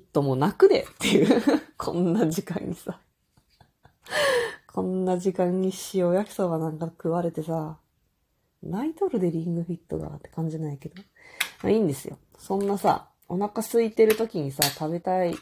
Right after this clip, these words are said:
お腹空いたっていう、その、あれを、感情を抑えて、寝ることなんてできない。それはね、つまり、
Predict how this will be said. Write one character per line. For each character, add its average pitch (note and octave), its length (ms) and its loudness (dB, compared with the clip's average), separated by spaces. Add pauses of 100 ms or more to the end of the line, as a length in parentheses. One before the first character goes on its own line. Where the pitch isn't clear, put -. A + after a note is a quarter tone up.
(160)
お E3 100 -6
腹 F3+ 220 -4
空 G#3 200 -2
い G#3 60 -2
た G3+ 340 2
っ G3 200 -8
て E3 80 2
い D3 180 2
う、 - 60 -4
そ - 140 -8
の、 C#3+ 320 -4
あ D3 100 -6
れ D3 160 -4
を、 C#3 240 -6 (760)
感 C#3+ 300 0
情 C3+ 160 0
を C#3 560 -4 (160)
抑 D3 240 -4
え C#3+ 80 -2
て、 - 320 -2 (1120)
寝 D#3+ 100 2
る D#3+ 120 4
こ E3 140 -4
と F3 120 2
な D3+ 120 2
ん C3 40 -2
て C#3 180 -10
で C#3 140 -8
き - 120 -6
な C#3 120 -2
い。 - 60 -8
そ - 160 -6
れ F#3 120 0
は F#3+ 220 2
ね、 G3 120 -2
つ G3 180 -4
ま D#3 140 2
り、 - 160 0